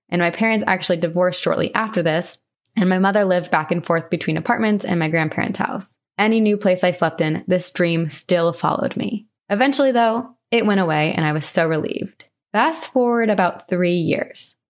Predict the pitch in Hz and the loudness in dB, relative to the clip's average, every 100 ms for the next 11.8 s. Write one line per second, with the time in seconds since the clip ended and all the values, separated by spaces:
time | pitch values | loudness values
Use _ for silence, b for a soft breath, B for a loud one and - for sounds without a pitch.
0 | - 185 190 196 220 214 185 185 185 185 | -2 2 4 4 2 2 2 2 0 0
1 | 185 190 _ - - 233 - - - - | 0 -2 _ -8 -2 0 0 -2 -2 -2
2 | - - - - - _ _ 208 214 226 | -4 -4 -4 -10 -12 _ _ -2 2 2
3 | 262 262 269 170 180 - - 170 - - | 2 2 2 2 0 0 -2 0 -2 0
4 | 190 220 214 190 180 - 180 - - 156 | 2 2 2 2 0 0 0 0 0 2
5 | 156 - 165 160 - 180 180 - 196 196 | 0 -2 -4 -2 0 -2 -2 -2 -2 -2
6 | - - 170 - 165 - - - - _ | -4 -2 0 -2 -4 -4 -8 -10 -12 _
7 | _ _ _ 175 170 165 170 160 170 165 | _ _ _ 0 0 2 0 0 0 0
8 | 190 190 185 175 165 165 170 165 165 165 | 0 2 2 2 0 0 0 0 0 0
9 | 160 160 165 160 160 156 170 160 160 156 | 0 0 0 0 0 0 2 2 0 0
10 | - 202 202 196 - 175 - 160 180 - | 0 0 0 -4 -2 -2 0 -2 -4 -2
11 | 156 151 - 165 - - 196 - | -2 0 0 -2 -2 -6 -6 -12